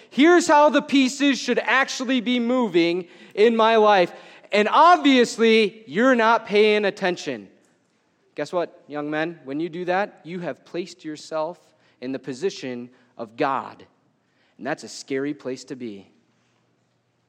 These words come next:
When you start to complain and grumble, that's exactly what you're doing. You're saying, "God, you're not God at all because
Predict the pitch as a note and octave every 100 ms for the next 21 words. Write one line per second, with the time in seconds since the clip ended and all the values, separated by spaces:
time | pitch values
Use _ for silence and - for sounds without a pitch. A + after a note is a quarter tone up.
0 | _ _ _ _ _ _ _ _ _ -
1 | D3+ F3+ G#3 G#3 G3 G3+ F#3 G3+ E3+ G#3+
2 | G#3+ A3 G#3+ E3+ F3 F3 G3 E3 E3 E3
3 | D#3+ D3 C3+ F3+ F#3 F#3 F#3+ G3 F3 F3
4 | E3 D#3 E3+ D3+ E3 D#3+ D#3 C#3+ E3+ F#3
5 | G3 D#3+ G3+ F#3 F#3+ D3+ E3+ F#3 F3 F3
6 | F#3 D#3 D3 C#3+ D#3